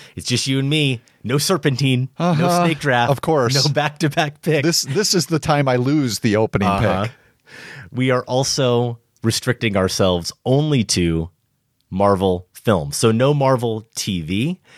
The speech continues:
Speaker 1: You've seen more of that than I have, but we both agreed that it made sense to restrict ourselves just to what I'm gonna call the M F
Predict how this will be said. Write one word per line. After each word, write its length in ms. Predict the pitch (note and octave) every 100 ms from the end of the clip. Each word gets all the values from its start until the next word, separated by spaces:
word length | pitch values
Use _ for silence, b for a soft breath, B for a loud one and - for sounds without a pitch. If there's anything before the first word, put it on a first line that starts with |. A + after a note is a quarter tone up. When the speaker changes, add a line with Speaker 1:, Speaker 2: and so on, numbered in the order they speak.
| B B
Speaker 1:
You've 220 | A#2 C3+
seen 420 | - C3+ B2+ A#2+ G#2
more 260 | A2 A#2
of 80 | G#2
that 220 | G#2+ G2+
than 100 | G2+
I 140 | G#2 A#2
have, 260 | A#2 G#2+
but 140 | F#2+ F#2
we 100 | G#2
both 240 | A#2 A#2
agreed 340 | G#2 G#2 G2 F2+
that 120 | F2+
it 60 |
made 260 | F2+ F#2 F2
sense 380 | - F2 E2 -
to 320 | - E2+ D#2+ B B -
restrict 400 | F#2 - A#2 G#2
ourselves 420 | G2 - F#2 F2
just 260 | A#2 A#2 -
to 200 | G#2 F#2+ B B
what 120 | A2 B2+
I'm 120 | F3
gonna 180 | D3+ A2+
call 360 | A2+ G2 F#2+ B B -
the 280 | G#2 G#2+ -
M 200 | B2 G#2+ -
F 380 | A#2 A2+ -